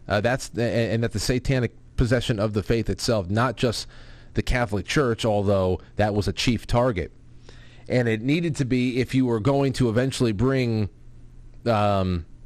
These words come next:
it needed to be, if you're gonna eventually bring traditional European society under the yoke of the darkness, well,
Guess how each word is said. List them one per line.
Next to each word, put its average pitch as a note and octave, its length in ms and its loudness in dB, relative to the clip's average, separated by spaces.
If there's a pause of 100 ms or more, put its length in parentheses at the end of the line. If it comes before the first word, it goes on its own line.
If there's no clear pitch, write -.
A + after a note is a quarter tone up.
(440)
it F2+ 200 -4 (520)
needed C3 300 0
to A#2 60 2
be, A2 200 0
if G#2+ 120 -4
you're A2+ 100 0
gonna A#2 180 2
eventually G#2+ 440 0
bring G#2+ 440 0
traditional A2 480 0
European G#2 440 0
society G2+ 540 0
under G2+ 180 0
the F2+ 100 0
yoke G2 340 0
of F2 200 -2 (320)
the F#2+ 100 2
darkness, G#2+ 680 0 (340)
well, G#2 420 2